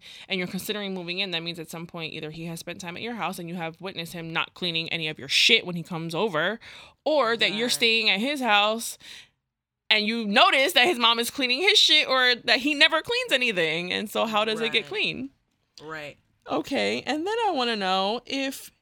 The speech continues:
Speaker 1: if you're more willing to hang out with him and not teach him shit, then maybe y'all should just be friends, 'cause maybe this is not someone that you want to move in with.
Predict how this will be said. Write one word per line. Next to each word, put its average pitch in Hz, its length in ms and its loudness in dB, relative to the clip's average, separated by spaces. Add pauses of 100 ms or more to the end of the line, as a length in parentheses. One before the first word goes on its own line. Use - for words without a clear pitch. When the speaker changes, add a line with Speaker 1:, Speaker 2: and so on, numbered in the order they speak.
(160)
Speaker 1:
if 311 220 -8
you're 302 200 -6
more 302 460 -6
willing 254 360 -8
to 226 160 -8
hang 208 340 -8
out 208 180 -12
with 254 200 -10
him 262 440 -8
and 208 220 -10
not 220 240 -10
teach - 300 -8
him 262 160 -10
shit, 269 380 -6 (460)
then 247 140 -6
maybe 254 180 -6
y'all 269 100 -8
should 269 160 -12
just 254 180 -14
be 247 100 -12
friends, 226 560 -14
'cause 208 200 -16
maybe 220 180 -10
this 226 180 -10
is 226 80 -10
not 220 160 -10
someone 214 240 -12
that 214 80 -12
you 208 120 -10
want 196 240 -12
to - 80 -14
move 196 200 -8
in 214 160 -10
with. 196 240 -18